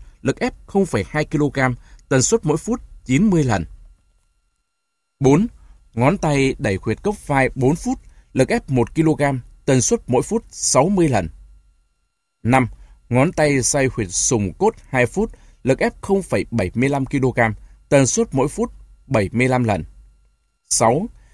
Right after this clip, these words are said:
bàn tay sát phần cổ hai phút, lực ép không phẩy hai mươi lăm ki-lô-gam, tần suất mỗi phút một trăm năm mươi lần. Chú ý.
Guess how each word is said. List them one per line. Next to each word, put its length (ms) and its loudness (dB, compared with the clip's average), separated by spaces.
bàn 260 2
tay 200 -2
sát 260 -4
phần 480 -2
cổ 240 0
hai 200 2
phút, 240 -10
lực 140 -2
ép 200 -2
không 180 0
phẩy 260 -2
hai 180 -4
mươi 120 2
lăm 120 0
ki-lô-gam, 540 0
tần 160 2
suất 240 2
mỗi 120 0
phút 240 -4
một 260 -2
trăm 480 -2
năm 180 2
mươi 120 4
lần. 220 0
Chú 120 4
ý. 300 2